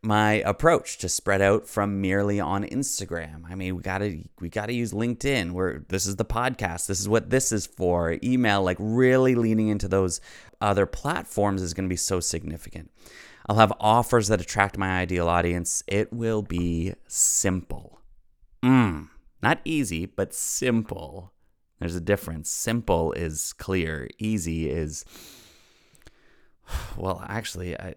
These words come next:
I think easy is kind of a falsehood, but, and, and not how this should work. I create a consistent pattern of journaling every, every day.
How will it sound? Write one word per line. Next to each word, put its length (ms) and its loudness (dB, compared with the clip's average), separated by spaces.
I 120 -8
think 180 -8
easy 280 -6
is 100 -8
kind 180 -8
of 120 -8
a 40 -14
falsehood, 500 -10
but, 280 2
and, 240 -2
and 200 2
not 300 2
how 260 -2
this 280 -4
should 200 -8
work. 380 -16
I 80 8
create 300 6
a 40 6
consistent 680 0
pattern 460 0
of 100 -2
journaling 500 2
every, 520 -2
every 240 0
day. 480 6